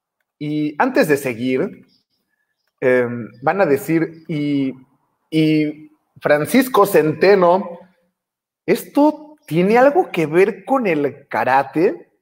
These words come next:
Pues, pues sí, sí, sí hay mucho que ver con el karate, en este momento de la plática tienen que ver en que siempre hay muchas ideas prefabricadas en nuestros cerebros por personas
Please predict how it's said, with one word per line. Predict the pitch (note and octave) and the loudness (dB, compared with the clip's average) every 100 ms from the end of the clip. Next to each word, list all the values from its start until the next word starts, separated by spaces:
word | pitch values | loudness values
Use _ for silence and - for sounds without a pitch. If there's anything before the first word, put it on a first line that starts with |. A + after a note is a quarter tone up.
| _ _ _ _ _ _ _ | _ _ _ _ _ _ _
Pues, | C3+ C3 C3 - _ | 0 0 -2 -12 _
pues | - F#2+ | -18 -14
sí, | - B2+ - _ _ _ _ | -12 -14 -14 _ _ _ _
sí, | - C3+ B2 - _ _ _ | -10 -10 -10 -16 _ _ _
sí | - D#3 | -2 4
hay | D3+ | 4
mucho | D#3 F3 G3+ G#3+ | 4 2 2 2
que | G#3 E3 | 2 4
ver | E3+ | 4
con | F3+ D#3+ | 2 0
el | C3+ | 0
karate, | C3+ C#3+ D3 F3 G3 - - _ _ _ _ - | 2 2 2 -2 -4 -10 -20 _ _ _ _ -4
en | D#3+ D#3+ | -4 0
este | G#3 G#3 G#3 | -2 2 2
momento | E3 E3+ F3+ F3+ | 2 0 0 0
de | D3+ | 2
la | C#3 C3 | 2 0
plática | F3+ F3+ E3+ | -2 -2 -4
tienen | D#3+ F3 F3 | -4 -6 -6
que | D3+ | -4
ver | C#3 F3+ F3+ F3+ | 0 0 0 -6
en | D#3+ | -6
que | D3+ D#3+ | -6 -10
siempre | - F#3 A3 G3+ F3+ | -4 0 0 2 2
hay | F#3+ F#3 - - _ _ | 2 0 -8 -20 _ _
muchas | F#3+ A#3+ C#4+ - D#3 - - - | -10 -8 -6 -2 -4 -4 -16 -18
ideas | D3 D3+ F3 F3 F3+ - _ _ _ _ _ | -8 -2 0 0 -4 -14 _ _ _ _ _
prefabricadas | - D#3 D3+ D3+ C#3 C#3+ E3+ F3 F3 | 2 2 2 -2 -4 -4 0 2 0
en | D#3+ | -2
nuestros | C3+ C3 | -10 -10
cerebros | B2+ C#3+ D#3+ E3+ | -4 -4 -4 -6
por | C#3 - | -8 -8
personas | B2 C3 F#3 F3+ F#3+ | -10 0 0 0 -4